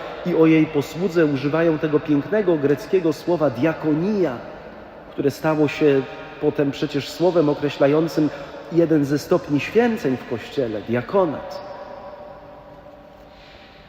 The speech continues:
Ale może jest tak, że Marta we mnie dzisiaj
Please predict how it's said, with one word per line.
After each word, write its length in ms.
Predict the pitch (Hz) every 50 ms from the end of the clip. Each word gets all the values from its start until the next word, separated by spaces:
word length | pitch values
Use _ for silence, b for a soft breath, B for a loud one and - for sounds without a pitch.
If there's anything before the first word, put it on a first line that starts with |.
| - - - - - - - - - - - - - - - - - - - - - - - - - - - - - - - - - -
Ale 140 | - 113 127
może 240 | 135 165 180 165 185
jest 160 | 165 151 -
tak, 180 | - 165 170 151
że 140 | 143 151 135
Marta 420 | 139 143 156 160 160 - 151 135
we 180 | 113 131 139 147
mnie 240 | 165 170 170 160
dzisiaj 460 | 135 135 151 - - 175 165 165 160